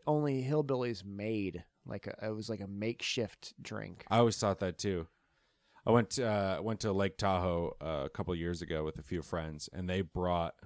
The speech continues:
Speaker 2: whatever this brand is, and we all went fishing, and we drank moonshine all day while fishing. And that is my experience with it.
Speaker 1: Cool.
Speaker 2: <laughs>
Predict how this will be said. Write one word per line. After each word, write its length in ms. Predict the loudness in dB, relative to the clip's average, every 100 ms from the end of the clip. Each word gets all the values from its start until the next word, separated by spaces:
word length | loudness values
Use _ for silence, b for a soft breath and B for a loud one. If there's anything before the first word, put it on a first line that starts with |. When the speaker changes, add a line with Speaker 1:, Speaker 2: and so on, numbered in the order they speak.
| -20 _
Speaker 2:
whatever 360 | 2 4 4 4
this 180 | 0 -4
brand 420 | -2 0 -2 -2
is, 400 | -4 -4 -8 -12 _ _ _ _ -10 -10 -8
and 420 | -2 0 0 0
we 160 | 2 4
all 420 | 6 6 6 4
went 240 | 0 -2 -2
fishing, 580 | 0 2 0 0 -4 -8
and 80 | -6
we 80 | -2
drank 300 | 0 -2 -2
moonshine 840 | -2 0 0 -2 -2 0 -4 -8 -6
all 220 | 0 0
day 220 | 0 -2 -2
while 180 | -2 -4
fishing. 520 | -4 -4 -4 -8 -10 -16 _ _ _ _ _ _ -20 _ _ _ _
And 160 | -2 2
that 160 | 4
is 140 | 2 2
my 140 | 2
experience 580 | 2 -2 -4 -2 -2 -4
with 160 | -6 -4
it. 160 | -6 -6 _ _ _ _ _ _ _ _ _ _ _ -20 _ _ _ _ _ _ -20
Speaker 1:
Cool. 400 | 0 4 4 2
Speaker 2:
<laughs> 60 | -4